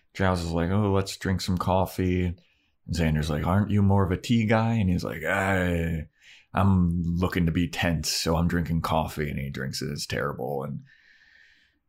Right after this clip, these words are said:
um, Cordelia shows up, and she's like, "Excuse me, you two. I know that there's a lot of stuff going on here, but I just got off the phone with Wesley,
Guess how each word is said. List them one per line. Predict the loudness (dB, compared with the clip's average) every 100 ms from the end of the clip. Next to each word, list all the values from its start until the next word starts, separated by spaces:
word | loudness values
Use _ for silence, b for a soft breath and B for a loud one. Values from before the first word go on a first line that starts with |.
| _
um, | 2 4 4 4
Cordelia | 4 4 6 4 2
shows | 4 4 4
up, | 2 2 -2 -18 _ _ -6 0
and | 2
she's | 2 0
like, | 0 -2 -14 _ _ -4
"Excuse | -4 2 2 4
me, | 4
you | 4 2 2 0
two. | -4 0 2 2 -2 -8 _ _ _ _ _
I | 4
know | 6 4
that | 2
there's | 2 2
a | 2
lot | 2 4 2
of | 0
stuff | 0 -2 -2 -2
going | 0 2
on | 0 0
here, | -2
but | 0 2
I | 2 2
just | 0 -2
got | -2 0
off | -2 -4
the | -8
phone | -4 -2 -2
with | -4 -8
Wesley, | -6 -6 -4 -6 -6 -8